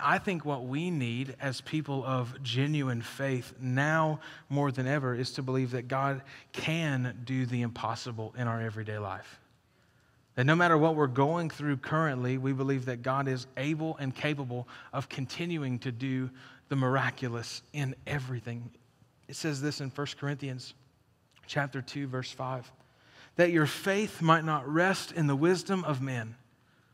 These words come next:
but in the power of God." I wonder how often our faith becomes limited to our own comprehension.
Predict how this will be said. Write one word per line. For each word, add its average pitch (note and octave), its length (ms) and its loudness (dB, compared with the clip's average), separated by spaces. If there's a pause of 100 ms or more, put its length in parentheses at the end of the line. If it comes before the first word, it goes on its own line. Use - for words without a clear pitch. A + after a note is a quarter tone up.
(440)
but A#2 80 -6
in A2 80 -2
the G2+ 80 -4
power - 680 -4 (600)
of A#2 160 -10
God." - 120 -10 (1300)
I B2+ 80 0
wonder F#3 240 -2
how D#3+ 320 0
often C#3 460 -2
our C#3 240 -2
faith C3+ 760 -6 (460)
becomes C#3 400 -2
limited C3+ 720 0
to C3+ 160 -4
our B2 200 0
own C#3 280 -4
comprehension. A2+ 840 -8